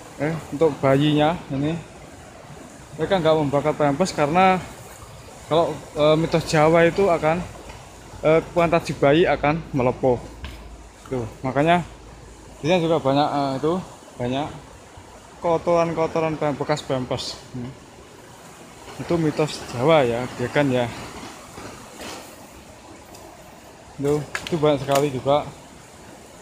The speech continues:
bekas-bekas sawah, bekas-bekas, eh, pempes, sampah-sampah juga dibuang dalam satu tempat ya. Itu sebenarnya cukup membuat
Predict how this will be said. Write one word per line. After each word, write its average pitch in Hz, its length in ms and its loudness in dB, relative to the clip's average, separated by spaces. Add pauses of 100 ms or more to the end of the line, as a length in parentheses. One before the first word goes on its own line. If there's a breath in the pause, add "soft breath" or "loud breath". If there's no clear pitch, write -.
bekas-bekas 143 560 -4
sawah, 143 320 0 (240)
bekas-bekas, 139 560 -4 (720)
eh, 139 80 2
pempes, 147 560 0
sampah-sampah 143 560 -4
juga 156 320 -2 (1120)
dibuang 160 320 0
dalam 139 240 0
satu 143 320 -4
tempat 139 400 0 (400)
ya. 123 240 -6 (560)
Itu 196 80 -2
sebenarnya 202 240 0
cukup 196 160 4 (560)
membuat 165 320 4